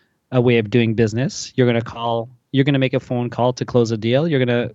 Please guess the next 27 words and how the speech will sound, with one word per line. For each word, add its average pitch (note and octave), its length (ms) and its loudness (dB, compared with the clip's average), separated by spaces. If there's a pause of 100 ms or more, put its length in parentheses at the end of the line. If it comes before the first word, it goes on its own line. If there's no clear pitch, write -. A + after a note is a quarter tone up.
(120)
make B2+ 240 0
a B2 40 0
phone B2+ 280 0
call C3 160 4
to B2+ 80 2
cancel C3 400 0
an B2+ 80 0
account. C3 440 2
<laughs> - 60 -10
Like, C#3+ 260 2
it's, C#3+ 200 -4
it's C3+ 180 -8
interesting, B2+ 560 -2 (400)
um, A2+ 360 2
for A#2+ 160 -2
some A#2 220 0
businesses A2+ 460 0
that A2+ 140 0
are A2 80 4
still A2 280 0
tied G#2+ 280 -2
to A#2+ 80 -4
the, G#2+ 200 -2
to - 200 -2
the G#2 160 0
phone A2 260 -2
line. G2+ 320 -4